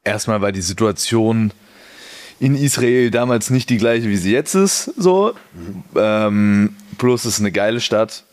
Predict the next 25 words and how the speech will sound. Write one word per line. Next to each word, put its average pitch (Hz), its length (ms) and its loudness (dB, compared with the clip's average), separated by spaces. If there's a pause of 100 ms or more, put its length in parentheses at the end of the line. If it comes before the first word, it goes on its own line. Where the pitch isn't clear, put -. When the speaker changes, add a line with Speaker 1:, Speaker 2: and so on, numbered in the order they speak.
Speaker 1:
darf - 40 -20
man 87 80 0
Speaker 2:
Absolut. 98 180 -2
Speaker 1:
nicht 101 100 -4
vergessen. 104 540 -2
Speaker 2:
Absolut. 90 260 -2
Speaker 1:
Ähm, 87 460 0 (160)
Speaker 2:
Absolut. - 380 -18 (200)
Speaker 1:
geiles 107 360 -4
Wetter, 113 600 2
tolles 110 300 -2
Essen. 113 500 -2 (1200)
Ähm, 101 320 0
und 107 400 -4 (220)
ja, 95 180 -4
damals 104 400 -2
schon 117 220 -4
auch 104 600 -2 (1120)
ein - 80 -20 (320)
Speaker 2:
Auch - 120 -14
die - 80 -10
Speaker 1:
Top-Team 143 440 -2
in 110 60 4
der 104 100 2
Euroleague. 113 440 0